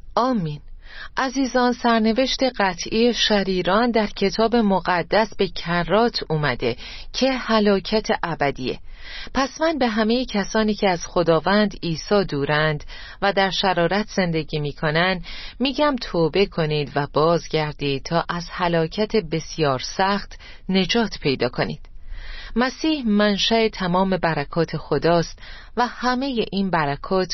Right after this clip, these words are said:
با کار او روی صلیب از آن ما می‌شه.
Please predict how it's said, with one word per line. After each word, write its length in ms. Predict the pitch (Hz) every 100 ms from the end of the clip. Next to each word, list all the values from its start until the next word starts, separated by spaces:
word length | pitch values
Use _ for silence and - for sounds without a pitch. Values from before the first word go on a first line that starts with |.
| -
با 140 | 156
کار 340 | 147 - 208 196 160
او 160 | - 175
روی 280 | 165 165 156
صلیب 580 | - 147 135 175 190 - - - -
از 240 | 190 180 -
آن 280 | 220 226 180
ما 200 | 147 127
می‌شه. 420 | 120 123 - 151